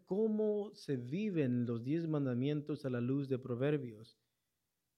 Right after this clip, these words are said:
¿Qué es lo que dicen estos sabios para nuestras vidas?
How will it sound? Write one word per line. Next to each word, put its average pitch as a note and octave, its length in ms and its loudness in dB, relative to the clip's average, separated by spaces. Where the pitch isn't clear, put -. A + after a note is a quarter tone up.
¿Qué F3 140 4
es G3 80 4
lo G3+ 160 6
que D#3 140 2
dicen D#3+ 340 0
estos D#3+ 320 -2
sabios D#3 640 2
para B2+ 200 2
nuestras A#2 400 0
vidas? A#2 540 0